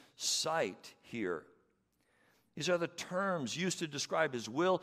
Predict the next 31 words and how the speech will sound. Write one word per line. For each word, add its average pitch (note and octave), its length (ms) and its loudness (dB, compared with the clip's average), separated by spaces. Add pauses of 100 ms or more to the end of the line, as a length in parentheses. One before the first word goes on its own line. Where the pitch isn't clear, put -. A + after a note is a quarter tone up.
(100)
what G3 400 4
he G3+ 200 0
truly G3 380 2
wants, D3+ 720 0 (300)
what G3+ 420 6
he F3 200 0
has D3+ 200 4
set G3 300 4
his D#3 220 0
sights F3+ 500 0
on. F2 300 -4 (640)
Listen, D3+ 300 0
it D3 160 2
is D3 160 2
about D3 380 6
what F#3 420 4 (160)
are F#3 280 6
the F3+ 140 2
things C3+ 640 0 (280)
that A#2 140 -2
help D#3 400 2
form D#3 420 -2
the B2 100 0
goals A2+ 580 2 (160)
for B2+ 180 -4
my A2+ 160 -2
life. G#2 400 -2 (1400)
What D3 220 2
are G3 360 8
the F#3+ 120 -2
things D3 720 0